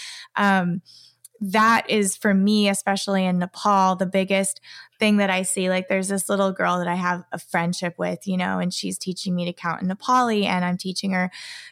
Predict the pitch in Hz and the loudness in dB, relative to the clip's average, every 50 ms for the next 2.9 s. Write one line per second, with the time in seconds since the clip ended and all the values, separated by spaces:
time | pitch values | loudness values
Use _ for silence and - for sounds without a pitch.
0 | _ - - 285 269 247 247 226 226 202 - 208 202 196 196 190 185 - - 247 | _ -2 0 0 2 2 2 2 2 0 0 2 2 4 4 2 2 0 0 0
1 | 214 - - - 214 185 - 202 196 190 175 175 175 180 180 196 - - - - | 0 0 0 -2 -2 0 2 2 4 4 4 2 2 0 0 -2 -4 -6 -2 2
2 | 208 190 190 190 190 196 196 190 180 185 180 180 175 180 175 170 175 | 2 4 4 4 4 4 2 2 0 0 0 0 0 0 -2 -4 -6